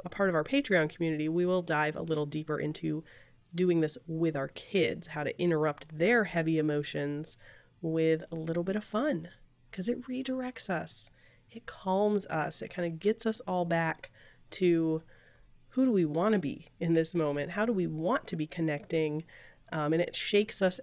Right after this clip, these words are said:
out of those negative emotions that can so easily build up. Um,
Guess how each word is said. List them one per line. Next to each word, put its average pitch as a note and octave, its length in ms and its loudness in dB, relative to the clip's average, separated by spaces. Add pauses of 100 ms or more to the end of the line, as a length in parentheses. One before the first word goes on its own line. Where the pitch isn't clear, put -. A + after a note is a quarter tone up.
out D#3 260 2
of D#3+ 340 -2
those D3+ 280 0
negative D3+ 400 0
emotions D#3 640 -2
that - 160 -12
can A3 180 -4
so A3+ 600 0
easily D#3+ 360 -2
build D3+ 460 -4
up. - 300 -8 (560)
Um, D#3 400 -8